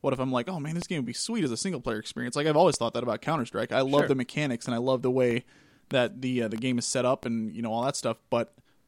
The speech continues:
Speaker 1: you can't, unless you wanna just play against bots, there's really not a single-player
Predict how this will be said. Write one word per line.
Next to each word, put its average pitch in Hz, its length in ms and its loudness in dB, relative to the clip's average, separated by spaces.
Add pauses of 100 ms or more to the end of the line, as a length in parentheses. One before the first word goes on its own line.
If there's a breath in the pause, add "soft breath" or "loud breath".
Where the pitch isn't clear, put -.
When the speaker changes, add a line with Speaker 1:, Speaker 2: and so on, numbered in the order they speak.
(120)
Speaker 1:
you 127 120 -10
can't, 139 300 0
unless 131 300 -2
you 143 60 -4
wanna 127 140 -2
just 127 120 -12
play 131 140 -2
against 120 260 -4
bots, 127 300 2
there's 127 120 -4
really 127 200 0
not 123 360 0
a - 60 -8
single-player 123 800 0